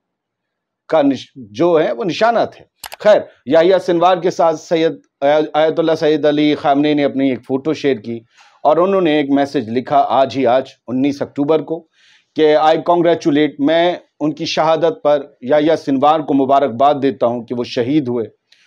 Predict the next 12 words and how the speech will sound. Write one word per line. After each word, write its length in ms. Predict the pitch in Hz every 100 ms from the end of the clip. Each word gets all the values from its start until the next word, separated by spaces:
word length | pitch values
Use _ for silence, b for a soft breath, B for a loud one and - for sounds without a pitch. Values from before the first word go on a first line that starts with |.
| b b
उनके 220 | 151 165
तमाम 400 | 160 165 170 175
कमांडरों 520 | 151 156 160 170 175
को 100 | 156
मुबारकबाद 600 | 143 143 143 139 139 156
देता 300 | 143 139 135
हूं 160 | 120 117 - _ _ _ -
कि 80 | 151
वो 180 | 160 190
लोग 420 | 208 226 - _ _ _ _ _ -
जो 140 | 143
है 280 | 151 165 294